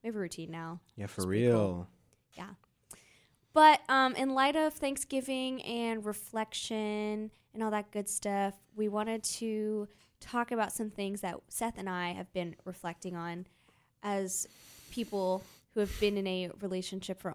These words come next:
Speaker 1: almost three years in December.
Speaker 2: Experts at that
Speaker 1: We
Speaker 2: point.
Speaker 1: know everything
Speaker 2: <laughs>
Speaker 1: there is to know. In all honesty, though, we just wanted to talk about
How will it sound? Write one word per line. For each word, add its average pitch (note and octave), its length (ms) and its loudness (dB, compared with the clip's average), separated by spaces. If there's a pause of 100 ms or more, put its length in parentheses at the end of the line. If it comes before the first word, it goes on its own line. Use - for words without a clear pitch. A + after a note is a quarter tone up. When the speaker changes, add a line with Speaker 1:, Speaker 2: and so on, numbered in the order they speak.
Speaker 1:
almost G#3 360 -4
three A#3 160 -4
years F#3+ 280 -4
in G3+ 80 -6
December. F3 640 -6 (320)
Speaker 2:
Experts G2 420 -6
at F#2 80 -8
that - 80 -6
Speaker 1:
We C4 60 6
Speaker 2:
point. C4 80 6
Speaker 1:
know B3+ 200 8 (400)
everything F3+ 460 -6 (580)
Speaker 2:
<laughs> - 100 -6
Speaker 1:
there F3+ 180 -2
is - 180 -2
to - 100 -8
know. C3+ 260 -8 (1700)
In A#3+ 120 2
all B3+ 140 10
honesty, G#3+ 380 2
though, F#3 220 0 (360)
we A3 120 0
just A3 160 -2
wanted A3 200 2
to G#3 60 -4
talk G3+ 160 2
about F3+ 340 2